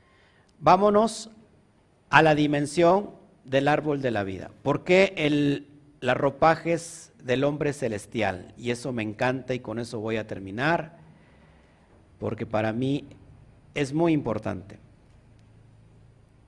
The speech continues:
Las vestiduras sagradas. ¿Ok? El alma no asciende para aparecer ante el rey, el santo bendito sea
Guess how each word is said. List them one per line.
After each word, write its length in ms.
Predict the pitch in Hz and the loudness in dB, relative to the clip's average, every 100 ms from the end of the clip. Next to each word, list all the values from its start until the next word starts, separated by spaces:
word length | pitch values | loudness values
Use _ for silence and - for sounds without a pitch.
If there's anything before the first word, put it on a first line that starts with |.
| _ _ _ _ _ _ | _ _ _ _ _ _
Las 160 | - 127 | -4 0
vestiduras 420 | 147 - 151 165 | 0 0 2 2
sagradas. 760 | 156 127 123 110 80 - - - _ _ _ _ _ _ _ _ _ _ _ _ _ _ _ _ _ _ | 2 0 2 0 -2 -10 -18 -20 _ _ _ _ _ _ _ _ _ _ _ _ _ _ _ _ _ _
¿Ok? 100 | - 165 185 - - _ _ _ _ _ _ _ _ _ _ - | 0 0 0 -6 -20 _ _ _ _ _ _ _ _ _ _ -4
El 240 | 151 180 | 4 8
alma 680 | 226 294 254 180 247 - - - - | 10 10 6 6 4 0 -14 -20 -4
no 360 | 156 208 262 | 0 4 6
asciende 760 | 247 - - 190 180 175 220 - - - - _ _ - _ _ - _ _ _ - - _ | 4 2 0 2 2 0 -2 -4 -16 -20 -20 _ _ -20 _ _ -20 _ _ _ -20 -20 _
para 240 | 156 160 160 | 4 6 4
aparecer 520 | 160 151 151 151 202 | 6 4 4 4 6
ante 240 | 202 - | 6 4
el 140 | 151 147 | 2 4
rey, 420 | 160 185 262 - - - _ _ _ _ _ _ _ _ _ _ _ | 6 4 4 -6 -16 -20 _ _ _ _ _ _ _ _ _ _ _
el 180 | 147 107 | -14 -4
santo 320 | - 165 175 | 0 2 2
bendito 400 | 151 139 147 147 | 2 2 -2 -4
sea 460 | - 117 123 - | -2 -2 -2 -6